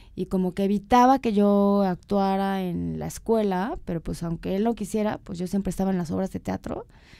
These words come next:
y este, y ya sabes, es, era la, la chica que siempre tenía la mejor interpretación, porque pues claro,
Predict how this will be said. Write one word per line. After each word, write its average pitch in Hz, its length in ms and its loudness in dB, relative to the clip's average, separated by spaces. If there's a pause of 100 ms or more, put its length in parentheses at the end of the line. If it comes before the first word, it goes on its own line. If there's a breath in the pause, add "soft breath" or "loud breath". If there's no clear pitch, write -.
(260 loud breath)
y 175 140 -4
este, 170 920 -8
y 170 60 -6
ya 190 140 -4
sabes, 190 360 -6
es, 185 220 -10
era 185 240 -2
la, 175 320 -4
la 185 160 -2
chica 214 260 -2
que 214 140 -2
siempre 208 380 0
tenía 185 240 0
la 196 80 2
mejor 190 240 2
interpretación, 185 840 2
porque 120 220 -4
pues 165 180 -10
claro, 220 380 -6